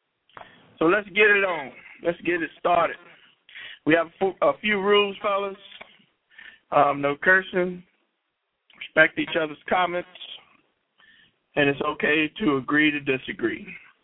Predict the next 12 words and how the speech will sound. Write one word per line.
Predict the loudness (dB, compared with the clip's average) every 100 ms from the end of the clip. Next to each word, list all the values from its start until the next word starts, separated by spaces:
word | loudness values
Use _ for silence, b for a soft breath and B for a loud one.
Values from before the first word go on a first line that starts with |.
| _ _ _ b b _
There | 0 2 -2
is | -2
one | 2 2 0 -4
thing, | -2 -2 -8 -2
what's | 0 0 -2
new | -2 0 0 -4 -10 _ -20 _ _ b b b b _ _
for | 0 0
the |
Household | 2 0 0 -2 -4 -4
Stress | -2 -2 -2 -4
team? | -2 -2 -4 -14 -18 -20 _ _ _ b b b b b -2
Um, | 2 4 4 2 -2